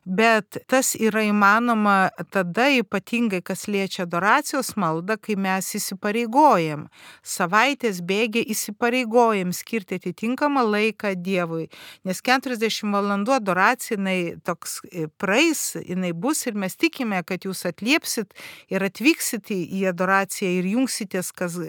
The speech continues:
negalit atvykti per Marijos radiją prie šio budėjimo. Bet, e, norint, em, išlikti ištikimam Dievui, reikia įsipareigoti.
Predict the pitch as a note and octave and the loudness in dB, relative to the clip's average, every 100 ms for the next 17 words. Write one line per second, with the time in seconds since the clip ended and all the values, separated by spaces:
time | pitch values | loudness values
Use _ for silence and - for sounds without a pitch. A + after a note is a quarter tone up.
0 | E3+ F3+ E3+ F#3+ G#3+ G3 F#3 F3 G3 G3 | -4 -4 -2 0 0 -2 -6 -8 -6 -6
1 | - F#3 F3 - - - _ _ G3+ G3+ | -4 -4 -4 -10 -18 -20 _ _ 2 4
2 | G3+ G3+ G#3 F3+ - A3+ D4 A#3 G#3+ F3+ | 4 2 2 2 2 4 4 4 2 4
3 | F3 E3+ - F#3 F3+ E3+ E3 - - F#3 | 2 0 -6 -4 0 0 -2 -4 -2 2
4 | F#3 E3+ - - - E3+ G3 F3 B3 B3+ | 0 -2 -12 -20 -10 0 2 6 8 8
5 | G#3+ F#3+ F3+ E3+ - F#3+ G#3 - F3+ G3+ | 6 6 6 4 2 -2 -2 -2 0 4
6 | A#3+ B3 A3 G3+ - G3+ F3+ F3 E3 - | 4 4 4 0 0 -2 0 -2 -6 -8
7 | - G#3 - B3+ - G#3+ - G3+ - G#3 | -4 -4 0 -2 -2 -4 -4 -6 -4 2
8 | A#3 F4 D4 G3+ G3 G#3+ F#3 F3+ A3+ A3 | 4 4 4 0 2 2 2 2 0 0
9 | F#3+ - _ - F3 F#3+ A#3 G#3+ B3 A#3 | -2 -6 _ -12 -6 -2 -2 -2 -6 -4
10 | - A3 C#4 D4 C#4+ F4 G#3 - D3+ | -4 -2 -2 -2 0 0 0 -2 -10